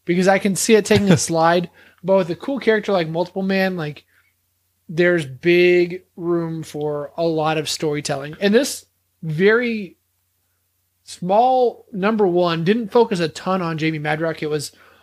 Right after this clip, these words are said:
Speaker 1: a bunch on the surrounding people, too.
Speaker 2: Yeah, and I really, which I like, too. I like bringing in some of the members of the,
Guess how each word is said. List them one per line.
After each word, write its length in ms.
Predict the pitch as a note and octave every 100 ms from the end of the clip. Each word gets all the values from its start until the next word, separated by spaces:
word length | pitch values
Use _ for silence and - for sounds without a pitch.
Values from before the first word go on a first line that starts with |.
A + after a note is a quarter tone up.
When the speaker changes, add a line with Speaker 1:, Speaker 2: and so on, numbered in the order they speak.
| _
Speaker 1:
a 60 | F3+
bunch 300 | A3 C#4+ -
on 220 | A#3+ G#3+
the 80 | G3
surrounding 640 | G#3+ F#3 F3 F3+ E3+ D3
people, 340 | C#3+ C3+ B2+
too. 300 | - D3+ C3+ B2+ - _ _ -
Speaker 2:
Yeah, 260 | D#3 C#3 -
and 140 | F3
I 160 | F3 D#3
really, 420 | D3+ C#3 C3+ C3+
which 220 | - D3
I 100 | E3
like, 300 | C3 B2 A#2
too. 180 | - A2
I 40 | G#2+
like 220 | A#2 A#2
bringing 220 | B2 A#2
in 180 | A2 A2
some 180 | - A#2+
of 60 |
the 60 | A#2
members 420 | A2+ A2 G#2+ G#2
of 340 | F#3+ B2 G#2+ G#2 - _ _
the, 320 | F#3 B2+